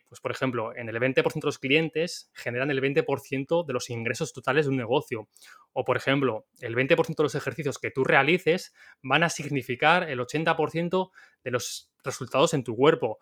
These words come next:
Otro más, el veinte por ciento de los productos de una compañía va a generar el ochenta por ciento de tus ingresos. Y así podríamos estar diciendo cientos y cientos de ejemplos. Y tú me dirás, "Oye, pero esto siempre es así, ¿es veinte, ochenta por ciento,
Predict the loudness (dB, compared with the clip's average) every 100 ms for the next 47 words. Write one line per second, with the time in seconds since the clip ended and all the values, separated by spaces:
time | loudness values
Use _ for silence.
0 | -16 -20 _ _ 2 4 6 8 8 8
1 | 2 -8 -2 0 2 4 2 2 0 0
2 | 0 -2 -4 -2 -2 -2 0 0 2 2
3 | 2 0 0 _ _ _ _ -20 -18 -2
4 | 2 2 2 4 6 4 2 -6 -4 -2
5 | -2 -2 0 0 0 -4 -2 -2 -2 -10
6 | -14 -20 _ -4 0 4 4 6 4 4
7 | 2 2 8 10 10 6 _ _ _ _
8 | _ -14 -4 -2 0 4 4 2 2 2
9 | 2 -2 -4 -2 -2 -4 -6 -6 -8 -16
10 | -20 _ -20 _ _ _ 4 8 8 6
11 | 4 0 -12 -18 0 4 6 4 0 -6
12 | -8 -6 -2 2 2 2 0 0 2 0
13 | 0 -2 -4 -6 2 6 6 6 4 4
14 | 2 2 4 2 4 4 4 4 4 4